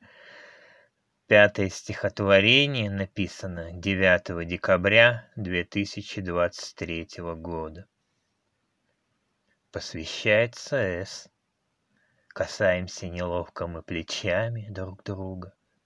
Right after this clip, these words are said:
будто узнаем свой рост. Мой голос,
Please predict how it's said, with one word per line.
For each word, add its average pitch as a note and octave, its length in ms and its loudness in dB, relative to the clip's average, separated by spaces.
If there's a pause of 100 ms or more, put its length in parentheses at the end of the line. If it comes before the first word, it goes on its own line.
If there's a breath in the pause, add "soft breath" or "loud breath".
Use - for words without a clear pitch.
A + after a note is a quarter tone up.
(340)
будто G2 400 -4
узнаем F#2+ 600 -2
свой E2 360 -8
рост. - 540 -12 (1300)
Мой F#2+ 200 -4
голос, G#2 680 -4